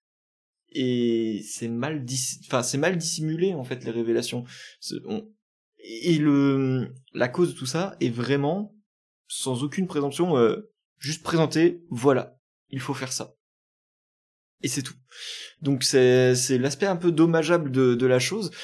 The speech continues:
mais voilà, en gros, Flashpoint Beyond, vraiment, si vous voulez suivre, euh, la suite des aventures de Geoff Jones, en tant que scénariste, cette fois-ci, euh, allez-y, euh, c'est comme l'a dit Nightwing, sachez que, euh, ça a déjà du retard en V O et que ça en aura encore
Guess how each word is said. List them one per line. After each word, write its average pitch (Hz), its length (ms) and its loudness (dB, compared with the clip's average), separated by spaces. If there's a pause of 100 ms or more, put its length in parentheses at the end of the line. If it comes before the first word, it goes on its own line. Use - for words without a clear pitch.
(260)
mais 123 180 2
voilà, 127 240 4
en 123 160 2
gros, 127 200 0
Flashpoint 135 400 0
Beyond, 131 480 2
vraiment, 147 420 2
si 156 160 -2
vous 113 80 -8
voulez 127 180 -2
suivre, 131 380 -2
euh, 120 340 0
la 120 200 0
suite 170 480 -8 (320)
des 123 180 2
aventures 135 260 0
de 127 140 2
Geoff 127 180 6
Jones, 170 220 4 (540)
en 104 100 -10
tant 113 100 -8
que - 80 -12
scénariste, 123 520 -2 (300)
cette - 180 -8
fois-ci, 131 360 -2 (360)
euh, 117 240 4
allez-y, 160 640 0 (120)
euh, 127 220 0
c'est 120 160 -4
comme 170 200 2
l'a 156 100 4
dit 160 140 0
Nightwing, 156 540 -2 (180)
sachez - 640 -4
que, 135 140 -2 (400)
euh, 110 40 0
ça 107 260 -2
a 107 40 -2
déjà 135 320 0
du 131 140 0
retard 127 340 -2
en 120 80 0
V 120 180 2
O 143 400 2 (120)
et 123 180 0
que 113 120 -10
ça - 180 -4
en 117 120 0
aura 123 300 0
encore 131 540 -2